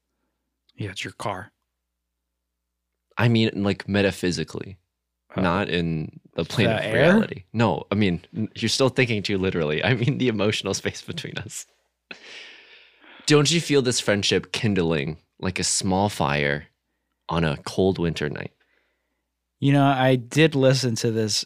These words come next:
Speaker 1: episode of a podcast called Maybe Don't, and
Speaker 2: Uh-huh.
Speaker 1: they discussed some friendships start with,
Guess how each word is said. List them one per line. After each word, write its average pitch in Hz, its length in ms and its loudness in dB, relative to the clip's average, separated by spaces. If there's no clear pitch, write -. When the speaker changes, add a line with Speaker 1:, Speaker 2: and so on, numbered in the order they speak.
Speaker 1:
episode 107 580 -4
of 90 260 -8
a 104 120 -10
podcast 98 580 -8
called 101 220 -8
Maybe 95 300 -6
Don't, 90 300 -8
and 101 120 -2
Speaker 2:
Uh-huh. 104 160 -2
Speaker 1:
they 95 60 -8
discussed - 800 -8
some 123 260 0
friendships 107 500 -4
start 98 380 -2
with, 98 180 -6